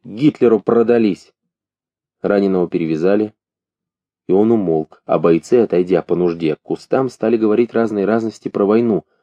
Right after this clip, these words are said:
которой уж конец виден, пусть и за горами, про то, как им не повезло, дружки осаждают Европу, а тут курам насмех приходится штурмовать дохлые сакли в ущельях,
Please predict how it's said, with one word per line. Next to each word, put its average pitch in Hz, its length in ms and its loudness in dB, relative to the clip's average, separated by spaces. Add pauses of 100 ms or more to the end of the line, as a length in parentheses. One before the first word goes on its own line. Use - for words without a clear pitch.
(140)
которой 95 320 2
уж - 160 -2
конец 117 380 -2
виден, 80 320 -4 (380)
пусть - 260 -8
и 90 60 -2
за 92 100 0
горами, 104 440 0 (560)
про 95 140 -2
то, 113 140 0
как - 200 -4
им 104 180 -4 (240)
не 101 120 -4
повезло, 90 560 0 (260)
дружки 95 360 -2
осаждают 98 540 2
Европу, 95 560 0 (300)
а 90 120 -4
тут - 220 -2
курам 104 340 2
насмех 104 400 -2
приходится 101 500 -2
штурмовать 92 640 0 (420)
дохлые 101 440 2
сакли 92 340 -2
в 82 80 0
ущельях, 82 540 -4